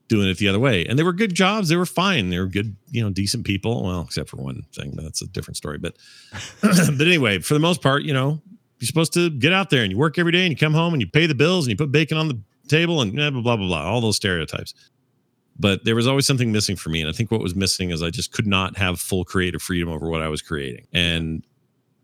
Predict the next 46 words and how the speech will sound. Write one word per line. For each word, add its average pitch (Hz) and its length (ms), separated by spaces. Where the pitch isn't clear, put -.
when 104 200
I 95 60
started 120 340
to 95 80
have 104 260
that 87 180
at 78 120
home, 98 560
then, 110 320
and 101 120
my 87 120
time 160 280
was 131 120
split - 240
that 87 180
way, 87 160
it 90 60
made 107 160
it 107 100
even 98 180
more 170 200
frustrating 80 520
'cause 90 120
I 90 40
was 90 140
like, 95 140
"Well, 120 120
look 160 140
at 160 60
all 156 80
this 143 100
cool 131 140
stuff 120 200
I'm 117 60
doing 107 240
at 92 60
home." 123 280
And 101 80
then 104 80
I 104 60
go 98 100
to 92 80
work 95 240
and 90 80
it's - 160
just, - 340